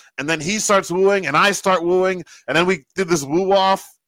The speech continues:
Man, like, uh, none of that was written. It was just happening, and, uh, yeah, I couldn't be prouder of, of what transpired, but it was also nerve-wracking to me, terrifying.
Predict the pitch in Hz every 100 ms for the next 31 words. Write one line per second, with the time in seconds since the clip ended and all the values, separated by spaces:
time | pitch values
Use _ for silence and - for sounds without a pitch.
0 | _ _ _ _ _ _ _ - 185 180
1 | 147 156 156 160 151 196 226 214 190 160
2 | 151 196 190 170 151 160 - 165 185 185
3 | 175 175 170 _ - _ _ 123 139 131
4 | 135 139 139 131 127 _ _ _ _ 135
5 | 156 147 - 175 156 160 156 127 - -
6 | 151 175 120 107 - _ - 117 101 143
7 | 175 _ - 135 120 - - 113 123 107
8 | 117 127 131 131 165 165 - 147 151 -
9 | _ _ 110 139 151 113 120 - 101 -
10 | 90 85 78 _ _ _ - 160 170 139
11 | - 92 78